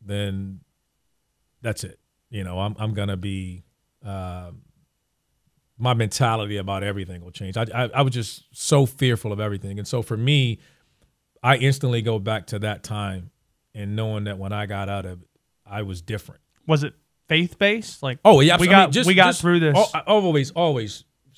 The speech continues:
Speaker 1: my faith was always strong, and it was a big part of us getting through it. But I also was, you start to reflect when you have a possibility of doing that, and I'm thinking, like, "Man, as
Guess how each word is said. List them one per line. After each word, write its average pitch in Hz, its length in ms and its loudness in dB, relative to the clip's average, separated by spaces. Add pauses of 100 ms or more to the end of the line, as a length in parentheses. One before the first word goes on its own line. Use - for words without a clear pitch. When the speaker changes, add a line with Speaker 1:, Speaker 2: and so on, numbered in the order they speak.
(280)
Speaker 1:
my 131 120 -12
faith 135 260 -2
was 123 120 -4
always 113 320 -2
strong, 101 540 -6
and 107 180 -10
it 113 100 -6
was 104 220 -12 (120)
a 113 80 -10
big 113 200 -6
part 113 220 -2
of 104 80 -6
us 101 140 -8
getting 98 240 -8
through 127 300 -6
it. - 80 -18 (200)
But 135 320 -4 (880)
I 131 180 0
also 135 600 0
was, 110 440 -8 (260)
you 131 140 -8
start 131 360 -4
to 117 80 -10
reflect 117 580 -8
when 110 200 -14
you 110 120 -10
have 113 200 -8
a 110 60 -14
possibility 104 760 -12
of 98 120 -14
doing 110 260 -8
that, 101 180 -10
and 98 80 -12
I'm 104 180 -12
thinking, 104 300 -16
like, 92 160 -20
"Man, 101 300 -12
as 92 180 -16